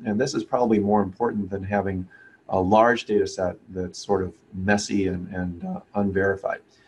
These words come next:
You want to have a team approach to planning, gathering, and analyzing data.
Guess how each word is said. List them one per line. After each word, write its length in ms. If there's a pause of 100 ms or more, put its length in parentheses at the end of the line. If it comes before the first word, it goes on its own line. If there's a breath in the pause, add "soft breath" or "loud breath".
(380 soft breath)
You 220
want 260
to 80
have 140
a 60
team 300
approach 360
to 60
planning, 500
gathering, 500
and 100
analyzing 580
data. 360